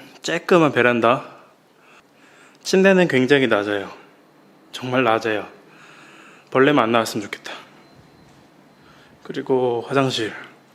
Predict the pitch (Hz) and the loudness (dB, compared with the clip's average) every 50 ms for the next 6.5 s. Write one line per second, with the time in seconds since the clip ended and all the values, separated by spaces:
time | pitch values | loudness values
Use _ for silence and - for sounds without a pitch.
0 | _ _ _ _ _ _ _ _ _ _ _ _ - - - _ - - - - | _ _ _ _ _ _ _ _ _ _ _ _ -20 -20 -20 _ -16 -10 -2 0
1 | 147 143 147 143 147 143 135 127 120 117 110 - - - - - - - - - | 0 2 2 2 2 2 2 2 0 -2 -4 -10 -18 -20 -20 -20 -20 -16 -4 -2
2 | 127 120 117 113 117 117 113 110 117 - - - _ - 143 139 135 139 147 151 | 0 0 2 0 0 -2 -2 -4 -6 -10 -14 -18 _ -2 0 2 2 4 2 2
3 | 139 147 147 143 139 139 135 135 135 135 135 131 - - - - - 139 123 123 | 2 2 2 2 2 2 2 2 2 2 0 -4 -10 -18 -20 -20 -8 0 0 0
4 | 123 - - - 160 147 143 143 151 - - - - - - - - 135 135 135 | 0 0 -2 0 2 2 2 2 0 -4 -8 -18 -20 -20 -16 -4 2 2 2 2
5 | 135 - 180 170 151 131 127 123 113 131 135 147 120 - - 123 120 120 117 135 | 4 2 2 2 4 0 -2 -2 -2 0 -2 -2 -2 -2 0 0 2 2 4 2
6 | 135 123 117 113 107 - 127 160 214 226 | 2 2 0 -4 -2 -2 -2 -2 -4 -6